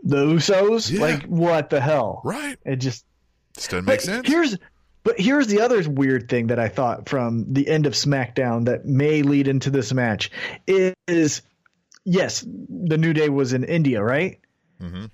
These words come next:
Speaker 1: And before his injury, he was, you know, the new shiny toy on SmackDown. But when he made his return, in my opinion, the cl-, the crowd went mum.
Speaker 2: Mm.
Speaker 1: But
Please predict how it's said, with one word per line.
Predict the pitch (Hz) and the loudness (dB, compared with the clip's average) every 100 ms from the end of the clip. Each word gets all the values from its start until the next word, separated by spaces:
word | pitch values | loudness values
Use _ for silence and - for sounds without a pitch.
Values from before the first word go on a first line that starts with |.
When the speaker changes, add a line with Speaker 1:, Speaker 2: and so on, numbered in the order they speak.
| _ | _
Speaker 1:
And | 175 180 160 147 135 _ _ - 170 175 190 180 170 | -2 0 2 0 -4 _ _ -10 -8 -4 -6 -6 -4
before | 151 131 220 240 | -2 -2 0 2
his | 208 202 | 2 2
injury, | 170 175 127 110 104 | 2 2 2 0 0
he | 156 175 | 2 2
was, | 156 151 135 120 110 - 170 | 2 4 2 0 -6 -8 -4
you | 139 | -2
know, | 107 | 0
the | 107 123 | 0 2
new | 143 156 151 143 - | 2 4 2 0 -2
shiny | - 165 147 143 123 | -2 0 0 0 -2
toy | 151 143 127 110 | 0 2 2 0
on | 117 | -2
SmackDown. | 113 135 147 151 120 107 101 | -2 -2 0 0 -2 -2 -2
But | 170 147 - | 0 0 -2
when | 113 | -2
he | 113 247 | 0 2
made | 226 202 | 2 2
his | 175 175 | 2 2
return, | 139 - 160 143 110 95 - _ _ _ _ _ _ _ | -2 -2 0 0 0 -2 -6 _ _ _ _ _ _ _
in | 110 101 | -4 -2
my | 143 185 | 0 2
opinion, | 156 104 117 101 95 87 98 - - - | 0 0 -2 0 0 -2 -4 -10 -18 -4
the | 127 120 | -4 -4
cl-, | - - - | -8 -8 -2
the | 127 | -2
crowd | - 165 170 147 | 0 0 2 2
went | 143 143 87 _ _ _ _ - | 0 0 -4 _ _ _ _ -8
mum. | 92 107 147 110 104 101 - _ - - | -2 0 0 0 -2 -4 -10 _ -20 -12
Speaker 2:
Mm. | 90 | -2
Speaker 1:
But | 139 127 - | 0 0 -4